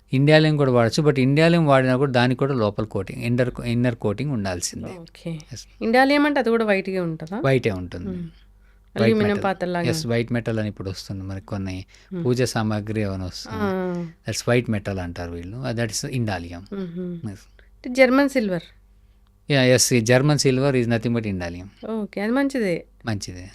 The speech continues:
Speaker 2: ఓకే.
Speaker 1: మంచిదే, కానీ అది కూడా
Speaker 2: మ్మ్.
Speaker 1: కోటెడ్ వాడాలి.
Speaker 2: మ్మ్.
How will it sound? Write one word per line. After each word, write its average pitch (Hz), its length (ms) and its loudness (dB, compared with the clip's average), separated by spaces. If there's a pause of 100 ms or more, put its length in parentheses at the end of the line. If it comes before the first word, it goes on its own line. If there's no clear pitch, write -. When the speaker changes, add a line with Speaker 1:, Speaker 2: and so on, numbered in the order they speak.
(160)
Speaker 2:
ఓకే. 185 540 -14
Speaker 1:
మంచిదే, 147 340 4
కానీ 160 280 4
అది 147 240 4
కూడా 208 380 6
Speaker 2:
మ్మ్. 175 460 -6
Speaker 1:
కోటెడ్ 170 400 8 (840)
వాడాలి. 90 360 -4 (580)
Speaker 2:
మ్మ్. 151 300 -8